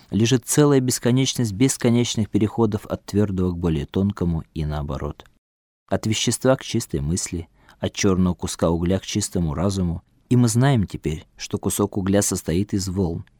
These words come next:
из порций информации, из сигналов, из мысли, из сознания, из разума,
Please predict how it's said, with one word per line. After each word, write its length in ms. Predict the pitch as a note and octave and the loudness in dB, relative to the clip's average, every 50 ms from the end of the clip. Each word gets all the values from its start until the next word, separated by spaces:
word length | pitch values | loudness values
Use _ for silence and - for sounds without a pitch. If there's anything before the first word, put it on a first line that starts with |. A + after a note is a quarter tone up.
| _ | _
из 140 | - - - | -8 -8 -4
порций 380 | - - C#3+ C#3+ - - B2+ A2 | 0 0 0 0 0 0 0 0
информации, 680 | G#2 - F#2+ E2+ E2+ F2 G2+ A2 - - - G2 F#2 | 2 2 0 0 2 2 2 2 0 -2 -4 -6 -6
из 180 | - - F2+ | -6 -8 -8
сигналов, 540 | - - - - - E2 E2 F2 F2 F2 F2+ - _ _ _ - - - _ | -8 -6 -6 -4 -2 -2 0 0 -2 -2 -4 -8 _ _ _ -20 -20 -10 _
из 180 | - A2 G2 F2+ | -2 0 0 0
мысли, 480 | E2 D2 C#2+ D2 - - - G2+ G2+ - _ _ | -2 -2 -2 -4 -6 -8 -10 -12 -14 -14 _ _
из 100 | - B2+ | -6 -6
сознания, 720 | - - - D#2+ D#2 G2 D#2 F#2 F#2+ F#2+ F2+ E2+ F2+ G2 - | -4 -4 -4 -6 -4 -2 0 0 2 2 0 0 -4 -6 -8
из 200 | - E2 D#2 - | -8 -8 -6 -6
разума, 480 | B1+ C#2+ F2+ F#2+ F#2+ F2+ E2+ D#2+ D#2+ | -4 -2 -2 -2 -2 -2 -2 -2 -4